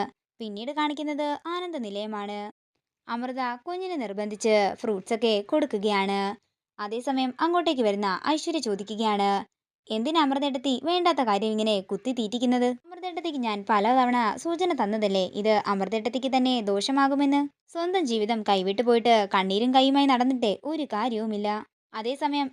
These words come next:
"എന്താ അവിടെയെന്ന്?" ചോദിച്ചുകൊണ്ട് വസുന്ധര അങ്ങോട്ടേക്ക് വരുന്നു.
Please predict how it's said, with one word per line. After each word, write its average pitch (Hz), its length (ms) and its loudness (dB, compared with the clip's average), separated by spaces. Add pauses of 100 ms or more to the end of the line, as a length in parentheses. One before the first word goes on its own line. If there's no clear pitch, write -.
"എന്താ 359 260 6
അവിടെയെന്ന്?" 226 320 4
ചോദിച്ചുകൊണ്ട് 214 760 2
വസുന്ധര 220 380 2 (220)
അങ്ങോട്ടേക്ക് 240 420 2
വരുന്നു. 208 480 0